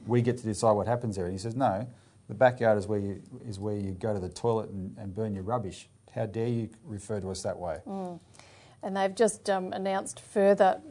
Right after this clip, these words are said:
Speaker 2: uh, draft agreements with China on Belt and Road cooperation, which will make, um, the Aussies and the Yanks even more unhappy because it involves de-,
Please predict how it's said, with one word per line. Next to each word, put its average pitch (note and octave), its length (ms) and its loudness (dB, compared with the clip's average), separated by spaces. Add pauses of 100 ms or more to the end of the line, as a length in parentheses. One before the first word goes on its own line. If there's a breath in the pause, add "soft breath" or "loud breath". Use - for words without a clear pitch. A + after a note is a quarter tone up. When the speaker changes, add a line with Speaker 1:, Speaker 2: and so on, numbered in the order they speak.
(160)
Speaker 2:
uh, G#3+ 100 0
draft G#3 400 4
agreements G3 380 -4
with G3+ 160 -6
China G3 320 0
on F#3+ 120 0
Belt G3 220 4
and F#3+ 100 -8
Road G#3 260 6
cooperation, G3 580 2
which G3+ 180 -6
will G3 100 0
make, F#3+ 260 2 (540 soft breath)
um, F#3+ 460 4
the - 80 0
Aussies G#3+ 400 4
and G3+ 140 4
the G3+ 40 2
Yanks G#3 320 0
even G#3 280 2
more A3 200 8
unhappy G#3+ 480 6
because F#3+ 320 0
it A3+ 120 -2
involves G3 400 4
de-, G#3 260 0